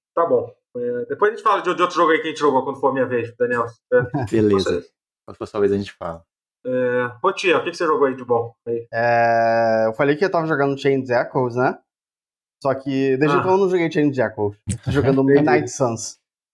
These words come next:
Speaker 3: Da, da
Speaker 1: Ah,
Speaker 3: Firaxis.
Speaker 1: saiu uma, saiu uma promoção, né? Tipo,
Speaker 3: Eles fizeram
Speaker 1: eles
Speaker 3: uma promoção de trinta por cento que <laughs> deixou o jogo em cento e oitenta reais, a, uma bagatela de cento e oitenta reais. É,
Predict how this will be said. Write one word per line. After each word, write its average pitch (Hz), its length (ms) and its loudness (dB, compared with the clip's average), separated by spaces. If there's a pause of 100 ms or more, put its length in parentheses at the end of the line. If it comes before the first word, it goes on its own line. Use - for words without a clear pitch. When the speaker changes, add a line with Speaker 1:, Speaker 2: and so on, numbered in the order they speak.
(320)
Speaker 3:
Da, 120 100 -2 (380)
da 202 160 4
Speaker 1:
Ah, 202 40 2
Speaker 3:
Firaxis. - 260 0
Speaker 1:
saiu 175 140 0
uma, 180 100 4
saiu 180 300 -2
uma 190 100 0
promoção, 196 680 0
né? 160 180 -2
Tipo, 143 380 -2
Speaker 3:
Eles 127 120 -2
fizeram 165 300 2
Speaker 1:
eles 180 100 2
Speaker 3:
uma 175 60 -8
promoção 170 420 0
de 151 120 -6
trinta 180 280 -2
por 180 160 -6
cento 170 340 0 (220)
que 147 260 2
<laughs> 127 80 -14
deixou 143 320 -2
o 127 40 2
jogo 135 280 0
em 131 160 0
cento 170 240 -2
e 160 40 4
oitenta 127 280 0
reais, 113 480 0
a, 123 60 2 (240)
uma 120 200 -6
bagatela 123 600 0
de 107 100 -10
cento 113 280 -8
e 113 40 -4
oitenta 110 280 -8
reais. 110 240 -2 (720)
É, 113 100 0